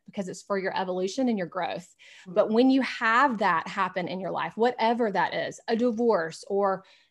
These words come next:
Speaker 1: heaven forbid, the death of a child, I can't even begin to imagine all those things. You have a choice in that moment to go, "Okay, this, I'm here.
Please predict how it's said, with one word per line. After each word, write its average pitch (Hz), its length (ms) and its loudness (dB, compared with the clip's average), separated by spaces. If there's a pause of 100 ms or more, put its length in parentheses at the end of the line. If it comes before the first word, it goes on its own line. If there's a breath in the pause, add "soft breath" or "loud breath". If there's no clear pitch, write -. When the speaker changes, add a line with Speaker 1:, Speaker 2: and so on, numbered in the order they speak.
(180)
Speaker 1:
heaven 247 180 4
forbid, 214 360 0
the 185 180 -4
death 202 140 2
of 202 80 -6
a 190 160 -6
child, 208 420 2
I - 40 -10
can't - 220 -8
even 202 180 -4
begin 196 220 -4
to 190 80 -6
imagine 185 500 -4
all 190 200 0
those 190 200 -2
things. 170 320 -10 (400 loud breath)
You 220 240 2
have 285 280 4
a 220 120 -2 (140)
choice 247 460 2 (160)
in 208 100 0
that 208 160 -2
moment 233 420 -2
to 208 120 -4
go, 175 440 -2 (120)
"Okay, 202 480 -2 (680)
this, 226 200 2 (240)
I'm 208 100 0 (120)
here. 175 300 -6